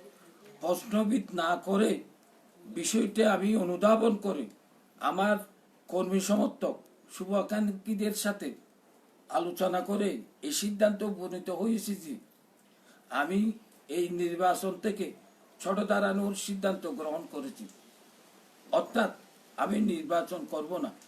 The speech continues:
আমি চলমান উকিয়া উপজেলা নির্বাচনের চেয়ারম্যান পদের প্রার্থিতা আনুষ্ঠানিকভাবে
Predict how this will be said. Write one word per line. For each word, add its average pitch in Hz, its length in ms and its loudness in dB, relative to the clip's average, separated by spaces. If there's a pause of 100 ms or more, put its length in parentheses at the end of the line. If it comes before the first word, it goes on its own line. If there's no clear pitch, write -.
(540)
আমি 196 280 0
চলমান 190 640 0
উকিয়া 214 320 0
উপজেলা 185 480 0
নির্বাচনের 185 760 0 (520)
চেয়ারম্যান 196 460 0
পদের 202 280 -4 (120)
প্রার্থিতা 160 580 -2 (400)
আনুষ্ঠানিকভাবে 190 840 -2